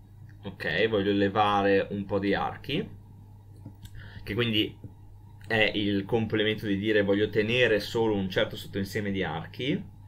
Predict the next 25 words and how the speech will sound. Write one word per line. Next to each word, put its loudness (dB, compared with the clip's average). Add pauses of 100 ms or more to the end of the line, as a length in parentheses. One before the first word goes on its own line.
(720)
eh, 4
tali 4
che, 2 (120)
quindi -2
voglio 4
tenere 4 (160)
un -8
sotten-, -4 (240)
un -4
sottoinsieme -6
di 2
archi 2
tali 0
che, -2 (840)
eh, 8
questo 4
sottoinsieme 0
di 2
archi, 0 (440)
eh, 6
tenga 4
connesso 0
il 0
grafo. -2 (100)
Ok, -12